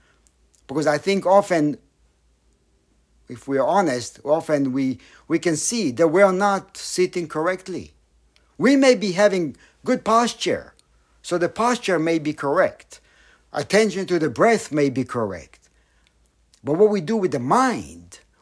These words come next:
what we do with our thoughts is the question. How do we meet the one who has a lot to say about everything? How do we meet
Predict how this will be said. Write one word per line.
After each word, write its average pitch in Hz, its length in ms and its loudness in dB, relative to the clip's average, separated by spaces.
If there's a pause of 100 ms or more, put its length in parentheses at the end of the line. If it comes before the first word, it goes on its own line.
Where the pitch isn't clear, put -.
what 214 180 6
we 196 100 -4
do 196 140 -4
with 170 160 2
our 135 160 0
thoughts - 920 -4 (360)
is 120 200 -10
the 117 100 -8
question. - 540 -16 (1800)
How 226 460 2
do 156 140 0
we 147 160 2
meet - 640 -8 (540)
the 156 160 0
one 151 320 2
who 127 180 -4
has 147 240 0
a 131 60 -4
lot 147 300 -4
to 123 100 -10
say 151 280 0
about 113 420 -6
everything? 117 800 -8 (1500)
How 151 100 2
do 196 120 0
we 208 120 0
meet 190 500 -2